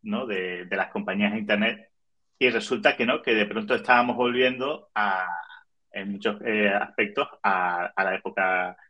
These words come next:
eh, prepandemia, que, que no, que, que, que, que estaba dando como otro, como un bandazo, ¿no? Que no, no se había cumplido esa, esa nueva era que, que se pensaba, y entonces, pues, vamos, ha sido un bandazo, eh, importante también.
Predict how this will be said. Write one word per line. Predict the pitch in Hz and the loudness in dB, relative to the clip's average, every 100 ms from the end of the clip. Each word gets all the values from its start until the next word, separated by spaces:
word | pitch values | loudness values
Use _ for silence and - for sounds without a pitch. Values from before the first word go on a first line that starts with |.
| _ - | _ 0
eh, | 101 98 | 2 2
prepandemia, | 95 98 92 107 139 107 104 | 0 -2 0 2 2 0 2
que, | 107 | 2
que | 104 101 | 4 4
no, | 117 - | 4 4
que, | 117 - | 2 4
que, | 117 | 2
que, | - 120 - | 6 4 4
que | 127 | 2
estaba | 143 156 | 8 8
dando | 156 160 | 8 4
como | 139 | -4
otro, | 143 143 147 - 131 135 | -6 -4 -6 -6 -18 -12
como | 127 131 | -8 -6
un | 135 | 0
bandazo, | 131 120 117 - | 2 2 0 -4
¿no? | 123 - | -14 -8
Que | 104 | -6
no, | 117 123 120 | -2 -4 -4
no | 139 | -6
se | - | -2
había | 143 143 | 0 0
cumplido | 135 123 131 127 | -4 -10 -8 -4
esa, | 120 123 117 110 104 _ _ _ _ _ _ _ _ | -4 0 2 0 -2 _ _ _ _ _ _ _ _
esa | 123 123 127 117 110 107 | -4 -2 0 2 4 2
nueva | 107 135 123 120 | 0 2 4 4
era | 120 110 | 2 -2
que, | 113 110 104 | -4 -4 -4
que | 110 | -6
se | 107 107 | -8 -8
pensaba, | 110 104 135 143 185 | -8 -2 -2 -2 -8
y | 123 | -6
entonces, | 117 104 107 98 127 - | -6 -6 -10 -8 -10 -8
pues, | 117 98 92 90 87 | -4 -2 -4 -6 -10
vamos, | 101 104 - - _ _ | -14 -16 -18 -20 _ _
ha | - | -10
sido | 101 | -4
un | 101 | 0
bandazo, | 98 101 104 127 117 120 - | 0 2 0 2 2 2 0
eh, | 104 | -6
importante | 113 104 98 95 90 185 | -4 -6 -4 -6 -8 -12
también. | - 92 90 | -6 -6 -6